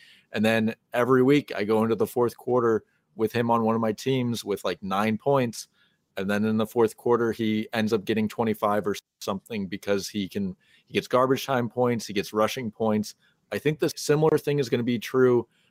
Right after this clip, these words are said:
with Trey Lance with a better offensive play caller than Nick Sirianni, who today is talking about plants and flowers and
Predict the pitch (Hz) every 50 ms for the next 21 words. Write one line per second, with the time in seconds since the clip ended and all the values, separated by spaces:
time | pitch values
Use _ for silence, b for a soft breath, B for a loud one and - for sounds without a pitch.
0 | _ _ - 117 113 110 110 104 - - _ _ _ _ - - 135 127 123 117
1 | 113 123 123 120 113 110 - - - _ _ _ - 123 123 120 123 110 107 98
2 | - 123 143 156 151 139 120 120 127 127 - 135 123 - - 110 - _ - 127
3 | 131 - - 117 110 107 107 104 104 98 - 113 107 107 104 104 - - B B
4 | B B B - 117 127 123 - - 143 135 123 120 120 117 117 120 117 113 107
5 | 101 - 113 101 - - 104 110 110 110 101 - - 117 117 - 127 113 107 101
6 | 101 98 92 90 - _ _ _ _ _ _ - - - 123 127 123 120 117 107
7 | - - 107 98 - - - - - 113 110 110 113 110 107 107 104 98 110 107